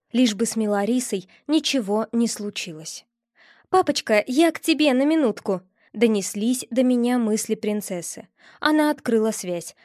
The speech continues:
хочет, чтобы я услышала. И, наверное, чтобы успокоилась,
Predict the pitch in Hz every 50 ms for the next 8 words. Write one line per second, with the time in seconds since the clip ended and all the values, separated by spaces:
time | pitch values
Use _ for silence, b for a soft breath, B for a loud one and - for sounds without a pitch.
0 | b b - - 277 277 262 - 240 - - - - - 226 208 233 220 233 240
1 | 240 240 240 247 - 262 247 220 - - - 170 165 160 165 _ _ b b b
2 | b b b - 339 330 320 294 254 226 269 294 277 233 233 214 214 208 - -
3 | 254 240 208 247 247 240 - - 262 254 254 - - 294 277 247 208 185 185 185
4 | - -